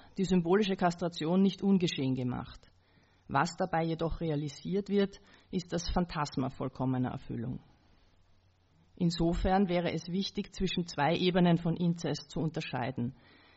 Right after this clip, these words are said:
Denn es besteht, so Widmer, Zitat, „ja ein erheblicher Unterschied, ob durch den Primärprozess eine inzestuöse Strömung einfließt oder ob ein Subjekt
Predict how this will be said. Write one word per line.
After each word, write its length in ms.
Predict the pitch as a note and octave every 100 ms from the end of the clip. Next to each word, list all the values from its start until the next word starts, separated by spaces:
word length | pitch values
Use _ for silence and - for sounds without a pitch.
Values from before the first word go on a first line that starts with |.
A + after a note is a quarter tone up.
| _
Denn 140 | E3+ F3
es 160 | F3
besteht, 480 | F3 D#3+ - D#3+ G3
so 200 | - F3+
Widmer, 440 | F#3+ F#3+ G#3+ G#3+ A3
Zitat, 560 | F#3+ - C#3 D#3+ - - - - - _ _
„ja 100 | F#3
ein 180 | - E3+
erheblicher 600 | E3+ D#3+ F3+ G3 F#3+ -
Unterschied, 760 | F#3 F#3+ G3 - G#3 A3 - - - -
ob 160 | F3
durch 160 | G3 F3
den 220 | F#3 E3+
Primärprozess 1000 | F3+ A#3+ G3+ F3 D#3+ - D3+ C3 - - _ _
eine 200 | D#3+ E3 G#3
inzestuöse 680 | G3 G3 E3+ E3+ E3 E3+
Strömung 540 | D#3+ - D3+ D3+ F3 F#3
einfließt 680 | C3 C#3 - G3 A#3+ - - - - - _ _ _
oder 520 | - F#3 F#3+ G3 G#3
ob 140 | F#3 E3+
ein 140 | E3
Subjekt 680 | E3 D#3+ D#3 D3+ - - -